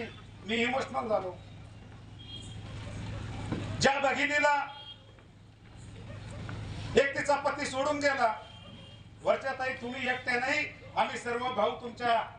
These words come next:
पाठीमागे भक्कमपणे उभे आहोत. कोणी किती पैशाचं आमिष देऊ द्या, माझं तर प्रामाणिकपणे मत आहे, जे जे लुटायचं ते लुटून घ्या, हीच वेळ आहे.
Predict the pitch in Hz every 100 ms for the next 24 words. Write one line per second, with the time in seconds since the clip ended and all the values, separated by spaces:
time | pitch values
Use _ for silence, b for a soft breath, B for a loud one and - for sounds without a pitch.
0 | - 233 240 240 233 240 - - 233 -
1 | 220 202 190 170 156 - - - - -
2 | 69 69 - - - - - - - -
3 | 294 311 302 320 320 311 311 311 311 302
4 | 302 311 302 302 294 302 262 - - -
5 | 165 - - - - - - - - 160
6 | 214 226 - 247 277 302 311 294 285 311
7 | 311 320 311 311 311 311 294 285 - -
8 | - - - - - - 220 285 302 311
9 | 302 311 311 311 311 311 311 311 320 302
10 | 294 294 269 294 285 277 254 226